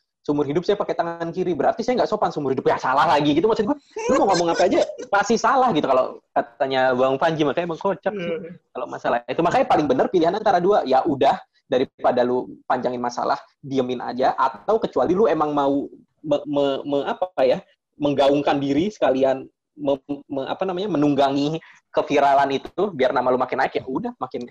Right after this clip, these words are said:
Speaker 1: di, lu ladenin aja gitu.
Speaker 2: Ya, benar, benar, benar.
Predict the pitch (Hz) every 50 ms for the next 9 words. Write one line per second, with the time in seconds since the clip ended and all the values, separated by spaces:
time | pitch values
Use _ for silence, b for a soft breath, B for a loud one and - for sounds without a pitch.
0 | _ _ _ - 151 135 127 117 - - 143 139 160 - 127 120 120 - - -
1 | 120 120 120 123 135 185 190 180 147 120 117 110 _ - 123 _ _ _ _ _
2 | _ _ _ _ _ _ _ _ _ _ _ - 107 110 - - 101 101 104 101
3 | 90 98 95 95 92 90 90 87 87 90 90